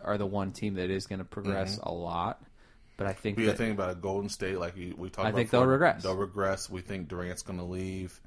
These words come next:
Speaker 1: Houston is only getting older. Chris Paul is only getting older. So I think that
Speaker 2: Yeah.
Speaker 1: they're gonna regress. They're not gonna be a sixty-five win
Speaker 2: Agreed.
Speaker 1: team in every year. So, um, I think LeBron might know that it's not about this year or maybe even next year. But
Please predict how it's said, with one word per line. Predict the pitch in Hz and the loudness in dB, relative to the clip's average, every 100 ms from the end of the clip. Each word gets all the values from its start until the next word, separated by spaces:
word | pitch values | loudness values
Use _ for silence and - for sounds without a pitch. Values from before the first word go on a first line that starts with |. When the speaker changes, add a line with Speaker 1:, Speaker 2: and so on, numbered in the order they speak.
| - - | -8 2
Speaker 1:
Houston | 147 147 143 147 - | 2 4 2 0 -2
is | 117 | 0
only | 120 127 | 2 4
getting | 123 120 120 | 4 4 4
older. | 110 107 | 4 2
Chris | 107 110 | 0 -2
Paul | - 107 104 | 2 2 2
is | 110 | 0
only | 107 104 | 0 0
getting | 104 98 92 | 0 0 -2
older. | 90 90 95 92 - - - - - | -4 -4 -4 -4 -10 -20 -20 -20 -18
So | - 104 95 90 87 - _ - - - | -6 0 2 0 -4 -12 _ -20 -20 -12
I | 113 | -10
think | 104 110 101 - | -6 -6 -4 -2
that | 101 - | -4 -4
Speaker 2:
Yeah. | 76 80 | -8 -4
Speaker 1:
they're | 143 160 | 0 2
gonna | 175 | 4
regress. | 160 151 170 - | 4 4 4 4
They're | 127 | 2
not | 139 | 2
gonna | 127 | 2
be | 113 131 | 2 0
a | |
sixty-five | - 113 110 101 90 92 | 0 -4 -4 0 2 2
win | 98 90 | 0 0
Speaker 2:
Agreed. | 85 | -2
Speaker 1:
team | 95 92 | -2 -4
in | 92 104 | -6 -6
every | 101 95 | -4 -2
year. | 95 | -2
So, | 101 95 90 - - - - | -2 -6 -8 -12 -20 -20 -8
um, | 85 92 80 - - - - - - | -2 -2 -2 -8 -16 -20 -20 -12 -8
I | |
think | - 151 | -2 0
LeBron | 180 131 120 120 | 0 2 2 2
might | 107 107 | 0 0
know | 104 101 95 | 0 0 0
that | 85 76 - - | -2 -6 -8 -14
it's | - | -6
not | 107 117 | -2 0
about | 113 95 | 0 -2
this | 101 98 | -2 -4
year | 117 104 | -2 -2
or | |
maybe | 101 117 120 | -2 -4 -4
even | 104 90 | -6 -4
next | 90 95 - | -6 -6 -10
year. | 50 - | -12 -8
But | 50 | -10